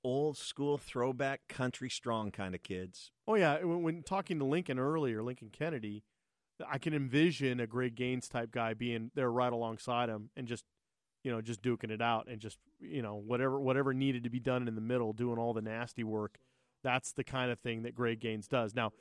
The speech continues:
Speaker 2: of the three, when you look at Gaines and you look at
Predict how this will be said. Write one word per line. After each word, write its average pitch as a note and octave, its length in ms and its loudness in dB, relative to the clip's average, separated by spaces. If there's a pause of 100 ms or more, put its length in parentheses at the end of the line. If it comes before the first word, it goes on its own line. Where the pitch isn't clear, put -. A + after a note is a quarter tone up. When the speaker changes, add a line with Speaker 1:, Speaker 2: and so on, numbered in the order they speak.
(360)
Speaker 2:
of D3 200 8
the B2+ 120 4
three, D#3+ 520 4
when C3+ 160 4
you C3+ 140 4
look D#3 160 6
at C#3 140 -6
Gaines C#3 420 4
and B2 100 0
you B2 160 0
look C#3+ 220 6
at B2+ 140 2